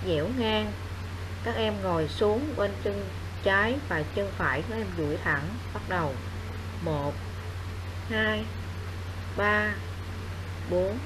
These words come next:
năm, sáu, bảy, tám. Đổi chân.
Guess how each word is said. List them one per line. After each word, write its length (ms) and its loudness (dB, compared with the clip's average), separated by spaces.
năm, 320 2
sáu, 300 4
bảy, 260 4
tám. 340 4
Đổi 300 2
chân. 220 6